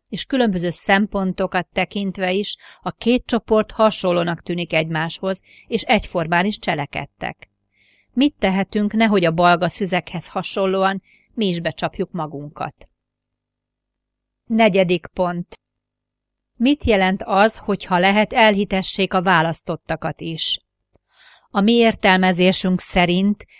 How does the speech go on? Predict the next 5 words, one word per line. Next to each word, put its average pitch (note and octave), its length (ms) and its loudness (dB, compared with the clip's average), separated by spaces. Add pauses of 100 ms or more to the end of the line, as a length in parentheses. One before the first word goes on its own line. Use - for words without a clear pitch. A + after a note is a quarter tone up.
(140)
mit C#4+ 280 -2
jelent F3 400 0
az, G3 380 0 (460)
hogy G3 320 -4
választottak? E3 1160 -4